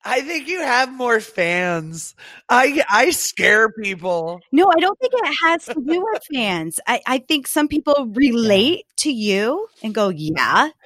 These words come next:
Speaker 2: And then you make 'em think in a different way, which is very interesting 'cause some of your thought process, I'm just like, <gasps> "Oh, how did you get there?"
Speaker 1: Right.
Speaker 2: Oh my God, I, I agree.
Speaker 1: Yeah,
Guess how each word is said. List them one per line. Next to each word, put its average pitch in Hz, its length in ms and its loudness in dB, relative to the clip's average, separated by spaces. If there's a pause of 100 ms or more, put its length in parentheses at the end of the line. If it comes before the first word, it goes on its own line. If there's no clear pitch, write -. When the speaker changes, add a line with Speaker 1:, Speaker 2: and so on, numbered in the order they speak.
(600)
Speaker 2:
And 240 160 4
then 226 140 4
you 233 80 4
make 240 200 0
'em 240 120 -4
think 220 240 -2
in 233 80 -4
a 220 60 -4
different 208 360 -6
way, 175 360 2
which 202 220 -4
is 143 140 -4
very 170 420 2
interesting 147 560 -6
'cause - 440 -12 (520)
some 233 300 4
of 214 180 4
your 190 300 6
thought 196 340 4
process, 165 560 0
I'm 170 120 -4
just 190 160 -6
like, 190 120 -2
<gasps> - 40 -14
"Oh, 320 500 -2
how 185 180 -2
did 180 200 0
you 226 80 0
get 277 240 0
there?" 240 300 4
Speaker 1:
Right. 113 280 -10
Speaker 2:
Oh 185 220 2
my 220 240 0
God, 214 600 -4
I, 147 420 -4 (360)
I 139 100 -6
agree. 202 680 4 (180)
Speaker 1:
Yeah, 156 320 0